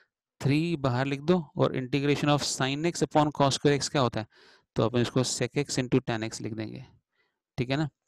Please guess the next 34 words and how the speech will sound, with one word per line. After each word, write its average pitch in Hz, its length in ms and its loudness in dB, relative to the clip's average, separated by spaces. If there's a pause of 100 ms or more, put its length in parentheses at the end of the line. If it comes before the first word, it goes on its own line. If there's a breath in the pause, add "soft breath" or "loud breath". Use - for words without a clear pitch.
(420)
sin 117 300 -4
x 127 160 -4
upon, 123 280 0
sin 127 240 -2
upon 131 280 4
cos 131 300 2
तो 139 80 6
टैन 135 220 0
होता 156 220 0
है 156 60 -4
और 120 160 2
वन 117 180 2
upon 123 340 2
cos 120 240 2
sec 131 200 -2
होता 139 200 -2
है, 139 180 -8
तो 123 80 0
sec 120 220 0
x 123 200 -2
cos 127 280 0
x 113 140 -4
का 123 100 -6
इंटीग्रेशन 120 380 -2
बड़े 110 180 2
आराम 107 180 2
से 113 120 -4
कर 113 120 -2
लोगे। 143 300 4 (500 loud breath)
तो 165 60 4
इस 165 100 0
तरह 170 180 2
से 175 140 0
ये 170 80 2